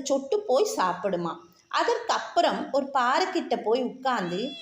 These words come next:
தன்னுடைய இறகை விரித்து தன் கண் பகுதியை வேர்க்க வைத்து தன் கண்ணீர் துளியை சிந்தாமல் பாறை நடுவில் விடுமா.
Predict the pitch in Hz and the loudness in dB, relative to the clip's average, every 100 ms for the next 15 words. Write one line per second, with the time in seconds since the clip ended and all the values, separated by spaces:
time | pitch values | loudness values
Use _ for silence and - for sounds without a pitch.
0 | 640 - _ - 311 302 294 240 202 220 | -18 -20 _ -2 2 4 4 2 0 2
1 | 330 330 254 190 262 330 - 180 175 311 | 2 0 -2 -2 0 0 -2 -4 -4 -6
2 | - 285 269 254 294 381 539 330 320 277 | -4 -2 -2 -2 0 0 0 0 0 0
3 | 240 190 180 294 - - 277 196 190 - | 0 0 0 0 0 0 0 0 -2 -4
4 | 160 202 381 - _ - 311 302 285 294 | -2 0 -2 -8 _ 0 2 2 2 4
5 | 370 440 494 494 311 277 262 220 208 - | 4 4 4 2 0 0 0 0 -2 2
6 | 311 320 320 320 320 330 330 - - 269 | 2 4 6 6 6 4 4 2 2 2
7 | 262 302 311 254 208 208 247 254 - 415 | 4 2 2 0 2 2 2 0 -2 0
8 | 240 202 170 | 2 2 0